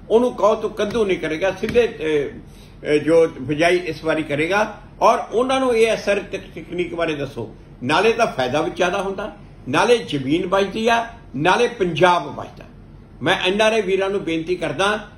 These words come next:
ਕਿ ਤੁਸੀਂ ਖਾਸ ਕਰਕੇ ਇਸ ਪਾਸੇ ਨੂੰ ਲੱਗੋ ਤੇ ਹਮੇਸ਼ਾ ਤੁਸੀਂ ਹਿੰਮਤ ਕੀਤੀ ਆ। ਦੇਖੋ, ਜੇ ਆਪਾਂ ਪੰਜਾਬ ਨੂੰ ਬੰਜਰ ਹੋਣੋਂ ਬਚਾਉਣਾ, ਮਤਲਬ ਕਿ ਇੱਕ ਤਰ੍ਹਾਂ ਦੀ ਇਹ ਪੰਜਾਬ ਦੀ ਹੋਂਦ ਤੇ ਸਿੱਖ ਕੌਮ ਦੀ ਹੋਂਦ ਦਾ ਮਾਮਲਾ,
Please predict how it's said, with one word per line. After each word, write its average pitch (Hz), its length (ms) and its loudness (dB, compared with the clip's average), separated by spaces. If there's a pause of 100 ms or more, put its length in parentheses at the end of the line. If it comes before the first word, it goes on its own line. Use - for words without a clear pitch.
(120)
ਕਿ 185 100 0
ਤੁਸੀਂ 185 420 -6
ਖਾਸ 214 420 -2
ਕਰਕੇ 247 280 0
ਇਸ 202 280 -2
ਪਾਸੇ 190 340 -4
ਨੂੰ 185 260 -2
ਲੱਗੋ 226 520 2 (280)
ਤੇ 190 100 4
ਹਮੇਸ਼ਾ 185 440 0
ਤੁਸੀਂ 202 260 -2
ਹਿੰਮਤ 185 280 -2
ਕੀਤੀ 175 320 -4
ਆ। 190 160 0 (320)
ਦੇਖੋ, 180 280 -4
ਜੇ 147 180 2
ਆਪਾਂ 208 220 2
ਪੰਜਾਬ 160 420 0
ਨੂੰ 165 100 -6
ਬੰਜਰ 143 240 -6
ਹੋਣੋਂ 131 220 -8
ਬਚਾਉਣਾ, 110 380 -10 (800)
ਮਤਲਬ 160 120 0
ਕਿ 190 60 0
ਇੱਕ 190 340 -2
ਤਰ੍ਹਾਂ 208 200 0
ਦੀ 214 120 -2
ਇਹ 220 40 4
ਪੰਜਾਬ 170 560 -2
ਦੀ 190 200 -2
ਹੋਂਦ 160 380 2 (260)
ਤੇ 185 100 -2
ਸਿੱਖ 190 280 -4
ਕੌਮ 190 300 0
ਦੀ 214 120 -4
ਹੋਂਦ 175 360 0
ਦਾ 180 140 2
ਮਾਮਲਾ, 139 380 -6